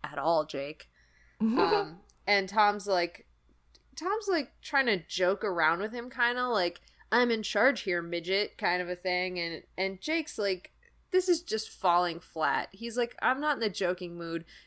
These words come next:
Speaker 1: and I kinda just wanna tell him, like, 'Hey, I know what you are. I know what the game is.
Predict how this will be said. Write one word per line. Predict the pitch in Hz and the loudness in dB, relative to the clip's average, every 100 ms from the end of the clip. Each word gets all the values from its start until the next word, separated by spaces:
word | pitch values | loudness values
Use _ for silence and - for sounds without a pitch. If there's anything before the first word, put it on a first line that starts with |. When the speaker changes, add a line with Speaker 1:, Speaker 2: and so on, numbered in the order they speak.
| - | -6
Speaker 1:
and | 190 | -4
I | |
kinda | 190 294 320 | -2 -2 -2
just | 269 | -2
wanna | 254 226 | -2 -4
tell | 202 226 196 196 | -2 -2 -2 -2
him, | |
like, | 190 170 185 | -2 -2 -2
'Hey, | 220 | -4
I | 208 | -2
know | 202 214 | -2 -2
what | 175 | 0
you | 180 | 0
are. | 160 156 156 - | 2 2 2 -2
I | |
know | 190 208 | -2 0
what | 185 185 | 0 -2
the | 175 | -4
game | 170 160 156 | -4 -4 -6
is. | 156 151 - | -8 -8 -10